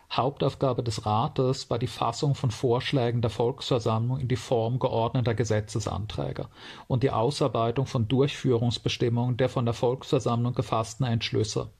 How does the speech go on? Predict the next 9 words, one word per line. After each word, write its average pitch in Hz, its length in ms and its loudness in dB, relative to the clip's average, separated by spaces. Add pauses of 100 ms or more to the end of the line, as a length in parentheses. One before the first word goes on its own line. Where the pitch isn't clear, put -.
(640)
Außerdem 127 560 2
der 127 120 2
Empfang 135 460 0
von 123 240 -2
Gesandtschaften 120 800 0
und 120 120 0
Verhandlungen 110 640 2
mit 110 160 -4
diesen. 139 360 -6